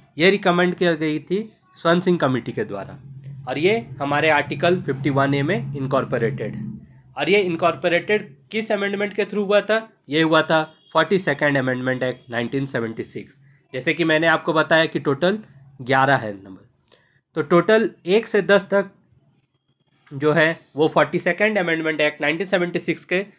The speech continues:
द्वारा इनकॉर्पोरेटेड की गई थी और जो हमारा इलेवंथ फंडामेंटल ड्यूटी थी वो इनकॉर्पोरेटेड की गई थी एटी सिक्स्थ अमेंडमेंट एक्ट टू थाउजेंड टू के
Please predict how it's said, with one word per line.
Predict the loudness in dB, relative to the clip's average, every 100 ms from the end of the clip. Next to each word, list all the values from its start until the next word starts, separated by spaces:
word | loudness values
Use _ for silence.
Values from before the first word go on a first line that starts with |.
| _ _ _ _
द्वारा | 0 4 4
इनकॉर्पोरेटेड | 4 2 0 2 2 2 0
की | 0 -2
गई | 0
थी | 0 -4 -6 -6
और | -2
जो | 2 2
हमारा | 2 2 2
इलेवंथ | 0 2 4 2
फंडामेंटल | 0 -2 0 0 -2 -2
ड्यूटी | -2 0 -2
थी | -2 -2 -4 -8 -20 -6
वो | 2
इनकॉर्पोरेटेड | 2 4 2 2 2 2 2 0
की | 0
गई | 2 0
थी | 0 -4 -6
एटी | -2 0
सिक्स्थ | 0 -2 -2
अमेंडमेंट | -2 0 0 0 0
एक्ट | -2 -4 -20 -20 -10
टू | -6
थाउजेंड | 0 0 0 -6 -10 _
टू | -8 -6
के | -4